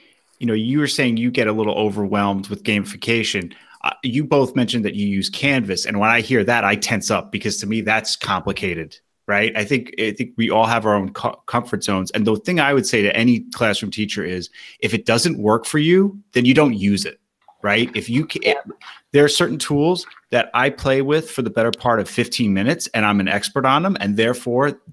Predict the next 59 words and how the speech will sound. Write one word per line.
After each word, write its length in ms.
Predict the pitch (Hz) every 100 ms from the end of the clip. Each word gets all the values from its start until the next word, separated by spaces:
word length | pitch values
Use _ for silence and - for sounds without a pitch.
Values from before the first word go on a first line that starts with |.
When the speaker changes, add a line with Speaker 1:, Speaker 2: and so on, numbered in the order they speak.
| -
Speaker 1:
I, 320 | 98 107 101 98
I 80 | 98
will 100 | 98 90 98
use 120 | 87
them. 260 | 82 - _ _ _ _ _ _ _ -
If 380 | 104 101 98 -
that's 320 | 104 98 101
not 320 | 90 98 120
the 60 | -
case, 520 | - 185 226 - - 127
then 380 | 117 107 104 -
I 120 | 98
won't 320 | 104 123 -
use 240 | 101 101
them. 240 | 107 98 98 - _
Or 240 | - 160 151
if 100 | 139
it's 80 |
something 240 | 143 - 131
I 60 |
want 160 | 113 101
my 80 | 90
kids 380 | - - 185 -
to 80 | 117
use, 180 | 107
I'll 100 | 104
find 300 | 92 123 110
someone 300 | - 120 104
like 240 | 90 87 -
me, 560 | 123 139 101 98 101 -
my 160 | 92
digital, 420 | 87 107 90 98 -
you 80 | 104
know, 100 | 92
if 80 |
I 80 | 107
was, 140 | 104 104
if 200 | 98 110
I 20 |
had 100 | 101
a 40 | 87
digital 340 | 110 98 101
Speaker 2:
Mm-hmm. 80 | 101
Speaker 1:
learning 200 | 123 107
coach 260 | 95 92
in 20 | 95
my 80 |
building 460 | 87 98 95 101 98
or 180 | 82 80 _ _
ed 120 | 98
tech 240 | - 95
coach 260 | - 98 95
or 60 | 101
something 300 | 110 - 98
like 180 | 92 -
that, 280 | 95 87 _ _
or 60 | 101
instructional 440 | 87 - 143 - 95
coach, 400 | 95 92 -